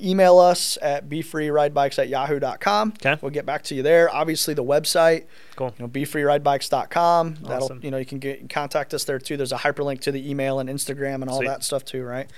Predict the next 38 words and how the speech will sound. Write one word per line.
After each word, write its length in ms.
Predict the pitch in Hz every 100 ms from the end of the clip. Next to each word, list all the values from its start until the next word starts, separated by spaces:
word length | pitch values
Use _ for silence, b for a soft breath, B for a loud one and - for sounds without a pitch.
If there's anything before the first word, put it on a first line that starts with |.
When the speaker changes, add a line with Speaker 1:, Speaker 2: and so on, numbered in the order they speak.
| B
Speaker 2:
Awesome. 120 | 131 123
Speaker 1:
So, 380 | 160 139 123 - b b b
you 80 | 139
know, 120 | 139
if, 160 | - 175
if 160 | 143
you 80 | 156
have 360 | 139 160 170 160
an 100 | 151
interest 380 | 160 185 -
in 100 | 147
contacting 640 | 127 143 143 156 143 156 147
us, 240 | 147 -
and 80 | 143
it 80 | 127
doesn't 260 | 160 170
necessarily 560 | 160 151 147 156 151 139
just 240 | 135 139
have 200 | 151 139
to 80 | -
be 340 | 135 131 123 117 b b b b
cycling 500 | - - 151 - 156
apparel. 440 | 135 - 127 165 185 -
Speaker 2:
Yeah. 140 | 131 123
Speaker 1:
You 60 |
know, 140 | 120 127
if, 120 | 120
if 180 | 131 123
you 80 | 123
do 160 | 127 131
have 220 | 135 135
the 60 | 127
desire 440 | 123 127 123 127
to 160 | 120 127
do, 400 | 123 123 120 120 b b b
you 80 | 113
know, 160 | 127
other, 440 | 131 135 139 131